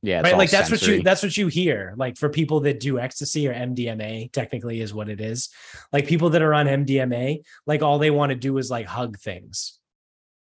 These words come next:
Speaker 2: Like, is that really that bad? I, I don't know. It's not
Speaker 1: Must
Speaker 2: like
Speaker 1: be. Must be awful.
Speaker 2: it's not like coke,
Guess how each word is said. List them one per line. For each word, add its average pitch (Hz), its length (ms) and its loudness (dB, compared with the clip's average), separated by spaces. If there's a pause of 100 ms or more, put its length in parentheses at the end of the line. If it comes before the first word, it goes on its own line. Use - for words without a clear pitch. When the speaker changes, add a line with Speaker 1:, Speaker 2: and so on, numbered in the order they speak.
(100)
Speaker 2:
Like, 139 180 2
is 139 120 4
that 185 220 4
really 156 300 4
that 139 200 2
bad? 156 380 0 (2000)
I, 120 80 -10 (160)
I 123 100 -2
don't 95 160 -6
know. 98 220 -4
It's 143 180 0
not 165 120 4
Speaker 1:
Must 160 100 0
Speaker 2:
like 117 240 2
Speaker 1:
be. - 140 -20 (100)
Must 90 220 -2
be 87 100 -2
awful. 80 400 -4
Speaker 2:
it's - 80 -10
not 196 160 2
like 143 180 -2
coke, 139 480 0